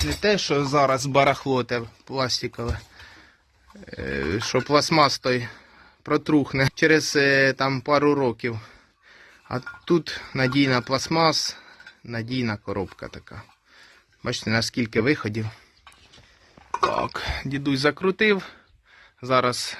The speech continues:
заведе туди кабель, а я якраз, е, яму цю от отворить. А я якраз яму цю засипаю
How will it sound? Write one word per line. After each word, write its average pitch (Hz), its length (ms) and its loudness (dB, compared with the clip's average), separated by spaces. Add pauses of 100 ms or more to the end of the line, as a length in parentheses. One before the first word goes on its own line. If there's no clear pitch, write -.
заведе 135 480 2
туди 147 260 0
кабель, 147 400 2 (400)
а 123 100 -4
я 156 220 6
якраз, 143 640 2 (1040)
е, 123 500 0
яму 135 400 2
цю 143 320 -2 (3000)
от 151 180 -2
отворить. 123 440 2 (540)
А 147 80 4
я 165 60 10
якраз 175 400 4
яму 170 300 6
цю 143 180 -10
засипаю 135 760 -2